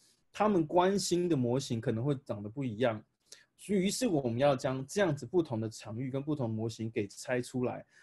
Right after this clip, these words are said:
放到不同的线接上下文去。好，我们来看一下这个案例，案例。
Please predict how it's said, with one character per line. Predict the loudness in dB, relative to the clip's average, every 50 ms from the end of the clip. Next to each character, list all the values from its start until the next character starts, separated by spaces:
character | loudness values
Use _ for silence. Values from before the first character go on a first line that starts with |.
| _ _
放 | _ 6 6 6 6 6 4
到 | 4 4 2
不 | 2 0 0 0 0
同 | 0 -2 -6 -10 -8 -6 -4 0
的 | 0 2 2 2 0 -4 -10 _
线 | -4 -2 0
接 | 0 0 0
上 | -2 -4 -4
下 | -4 -4
文 | -6 -6 -8 -12
去。 | -14 -12 -10 -10 -10 -12 _ _ _ _ _ _ _ _ _ -14
好， | -12 -12 -12 _ _ _ _ _ _ _ _ _ -18 -8 -4
我 | -2
们 | 2 6
来 | 6 6
看 | 6 6 6 6
一 |
下 | 6 6
这 | 4 4
个 | 4 4
案 | 6 4 4
例， | 2 2
案 | 2 0 0 0 0
例。 | -2 -4 -4 -8